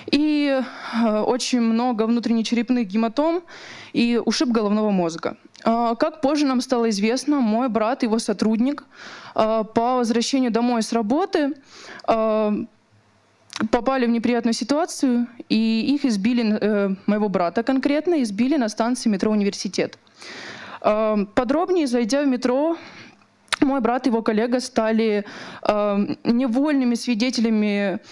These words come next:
э, хулиганства, правонарушений, э, соответственно,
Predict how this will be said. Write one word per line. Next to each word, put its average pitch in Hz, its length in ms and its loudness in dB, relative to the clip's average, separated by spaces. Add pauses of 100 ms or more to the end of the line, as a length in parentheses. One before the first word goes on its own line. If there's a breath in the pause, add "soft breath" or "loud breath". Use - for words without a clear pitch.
(360 loud breath)
э, 214 340 2 (420 loud breath)
хулиганства, 240 960 0 (580 loud breath)
правонарушений, 226 1000 2 (260 loud breath)
э, 208 640 2
соответственно, 226 1000 0